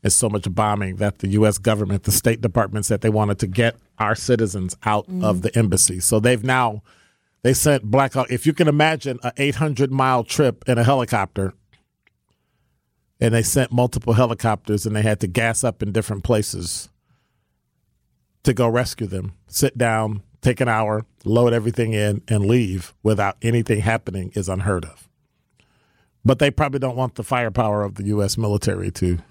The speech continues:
Speaker 1: <laughs> fire back if you take a pot shot at a helicopter. And, um, that's been going on for a while, and now they said, "You gotta go." So they closed the embassy. It's been shut down. They are no longer, um,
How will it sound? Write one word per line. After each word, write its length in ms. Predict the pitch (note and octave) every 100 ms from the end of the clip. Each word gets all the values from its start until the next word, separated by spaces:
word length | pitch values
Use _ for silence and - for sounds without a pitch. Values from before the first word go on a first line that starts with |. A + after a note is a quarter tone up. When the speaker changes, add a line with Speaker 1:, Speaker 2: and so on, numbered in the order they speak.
| -
Speaker 1:
<laughs> 520 | G3 F#3+ - A3 - G3
fire 260 | - D#3
back 260 | C3+ C#3+ A#2
if 80 | A#2
you 80 | C3+
take 200 | D3 -
a 60 |
pot 280 | - C#3 C3+
shot 320 | - A#2+ A#2+
at 140 | A#2 G#2+
a 60 |
helicopter. 560 | A#2 A2+ - F2+ - - _ _ _ - _ _
And, 320 | - C#3 C#3 C3+
um, 420 | C3 B2+ B2 B2+ -
that's 200 | C3+ D#3 E3
been 80 |
going 180 | D#3 D#3
on 160 | D3+ D3
for 160 | D#3+
a 40 | C3+
while, 440 | C#3 C3+ C#3+ D3+ C#3
and 160 | C3
now 200 | C3 C#3
they 160 | C3 B2
said, 480 | - B2+ A#2+ A2+ - _
"You 120 | B2 A#2+
gotta 200 | A2+ A2
go." 240 | F#2+ E2+ _ _ _ _
So 140 | - C3
they 100 | A#2
closed 300 | - B2+ A#2
the 100 | B2
embassy. 400 | A#2 A2+ - A#2
It's 120 | G#2+
been 100 | A#2+ G#2+
shut 280 | A#2 G#2
down. 360 | A2 G#2 G#2 G2
They 120 | A#2
are 80 | A2+
no 160 | A2+ A#2
longer, 560 | A#2 A#2+ A#2 A2+ G#2+ - _ _ _ _ -
um, 600 | G#2+ G2+ G2 G2+ G2 F2+